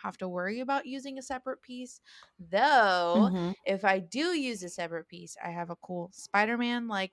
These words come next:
Speaker 1: glass made one. But the thing is, is that one doesn't have good,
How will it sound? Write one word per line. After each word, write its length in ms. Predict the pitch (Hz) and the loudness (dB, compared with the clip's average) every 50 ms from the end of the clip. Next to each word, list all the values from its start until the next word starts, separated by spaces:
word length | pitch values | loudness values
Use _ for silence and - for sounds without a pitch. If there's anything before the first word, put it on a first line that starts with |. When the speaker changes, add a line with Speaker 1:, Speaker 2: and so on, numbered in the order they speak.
| _ _ | _ _
Speaker 1:
glass 420 | - - 180 180 190 196 185 - - | -4 -2 0 2 2 0 -2 -6 -10
made 200 | 214 208 208 202 | -8 -8 -6 -4
one. 320 | 208 214 208 214 214 208 208 - - - - - _ - | -2 0 0 0 0 -2 -6 -10 -16 -20 -20 -20 _ -6
But 120 | 214 196 | -4 -4
the 100 | 220 233 | -4 -4
thing 240 | 214 294 330 339 330 | -2 -2 -2 0 0
is, 340 | 254 233 233 247 226 214 - _ _ _ _ _ - | 0 0 0 0 -2 -6 -12 _ _ _ _ _ -4
is 260 | 202 208 190 185 - | -4 -4 -4 -6 -2
that 220 | - 196 208 220 233 | 2 2 2 2 2
one 100 | 269 269 | -2 -4
doesn't 240 | 277 262 254 247 233 | -4 -4 -4 -4 -2
have 380 | 233 202 190 190 185 190 - | -2 0 -2 -2 -4 -8 -8
good, 400 | - 185 185 180 180 180 180 175 | -4 -2 0 0 0 0 -2 -4